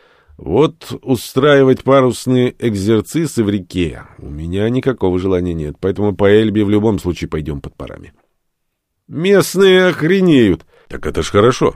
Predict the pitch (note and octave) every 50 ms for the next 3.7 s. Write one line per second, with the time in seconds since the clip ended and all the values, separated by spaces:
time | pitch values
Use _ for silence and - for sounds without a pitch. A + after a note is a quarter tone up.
0 | - - - - D2+ E2 G#2 D3+ F#3+ F3+ - B2 F2 E2 E2 D#2+ F2+ A2+ C3+ -
1 | - - C#3+ D#3+ F3+ F3 - - A#2 C3+ D3+ D3 C3 A#2+ - - - C#3+ D#3+ D3
2 | C3+ A2 - A2 G2+ F#2 - B2+ C#3 C3 C3+ A#2 A2 - - A#2 - A#2 A#2+ C#3
3 | D#3+ D#3+ - - - F3 F3+ G3 G#3+ G#3 - - - -